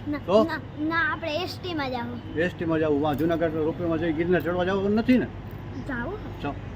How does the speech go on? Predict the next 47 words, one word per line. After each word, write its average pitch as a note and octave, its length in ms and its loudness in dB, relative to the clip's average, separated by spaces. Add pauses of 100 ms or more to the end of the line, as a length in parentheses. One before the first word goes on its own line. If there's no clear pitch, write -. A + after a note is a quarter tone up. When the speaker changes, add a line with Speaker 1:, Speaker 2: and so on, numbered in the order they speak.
(120)
Speaker 2:
તો C3+ 80 0
ભાઈ, D3 180 6
આ D#3 140 8
જોઈએ, D3+ 380 6
આજે D3 300 6
હજી, D3+ 220 8
હજી D#3+ 220 8
એ E3 140 10
થાકી E3+ 360 4
નથી, F3 280 6
આ E3 120 10
છ D#3+ 320 4
દિવસથી D#3 360 6
રખડે D3+ 300 2
છે D3+ 100 4
બધે. C#3+ 320 6
આ C#3 140 2
તમે C#3 460 2
બધાને C#3+ 320 4
જોયું, D3 280 4
ખબર D3+ 220 2
છે, C#3+ 180 2 (500)
છ D#3+ 80 8
દિવસથી D#3 280 6
ધોમ C#3+ 280 8
ધમાલ D3+ 300 8
કરી E3 260 4
છે D#3 120 6
ને C3 80 4
હજી C#3 180 6
એને E3+ 220 8
થાકી D#3 320 0
નથી, E3 220 6
હજી C#3+ 200 6
એને E3 140 6
ગિરનાર D#3 280 2
ચડવા D#3 200 0
જાવ. C#3+ 120 2 (260)
હવે E3+ 120 6
આપણે F3+ 200 4
જાવું D#3 300 2
નથી, F#3+ 160 -4
ધામી E3+ 240 2
ડાયરેક્ટ D3+ 300 2
ઘરે D#3 120 6
વયા D3+ 240 4
જાય. A#2 160 -2